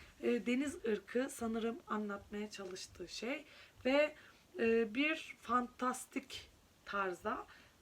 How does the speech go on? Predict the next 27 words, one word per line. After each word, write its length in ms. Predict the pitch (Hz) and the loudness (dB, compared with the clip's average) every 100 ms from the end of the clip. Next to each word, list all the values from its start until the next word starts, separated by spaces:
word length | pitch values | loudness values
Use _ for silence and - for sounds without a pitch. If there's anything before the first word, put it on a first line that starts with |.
| - 208 | -20 -18
distopya 560 | - - 254 - 226 | -6 -2 -2 -2 0
değil, 180 | 208 185 | 2 0
evet, 240 | - - | -4 -8
fantastik 720 | - 240 220 240 233 - - | -2 -2 0 -2 -2 -8 -10
bir 60 | 185 | -10
kitap. 420 | - - 277 320 - - - | -10 -2 -2 -2 -8 -20 -6
Biliyorsunuz 580 | 247 269 269 247 214 - | 2 4 4 2 -8 -10
ki 120 | - | -2
ben 240 | 233 247 208 | 0 2 2
bilim 220 | 226 240 | 0 0
kurgu 320 | 233 233 233 | -2 -2 0
ve 100 | 240 | 0
fantastik 680 | 226 220 208 220 208 - - - - - - | -2 -6 -4 -4 -6 -10 -20 -20 -20 -20 -20
kitapların 580 | - 226 214 - 214 214 | -6 0 0 0 -2 -2
aşığıyım. 640 | - 214 208 196 - 220 285 - | -6 -4 -2 -2 -2 -4 -4 -4
Ya 140 | 262 262 | 0 2
bilim 200 | 302 277 | 2 0
kurgu 280 | 294 262 302 | -2 0 2
olmalı 380 | 311 311 311 | 2 0 -2
benim 220 | 302 302 302 | -4 -6 -8
için 260 | - 311 - - - - | -6 -8 -8 -20 -12 -6
ya 80 | 247 | -4
fantastik 600 | 247 214 214 214 - 226 | -2 -2 -6 -6 -6 -4
olmalı. 480 | 208 208 220 285 285 - - | -2 0 0 0 -4 -18 -10
O 120 | 370 262 | 0 0
yüzden 380 | 226 240 247 | 2 2 0
cidden 440 | 233 - - 220 | -2 -8 -2 0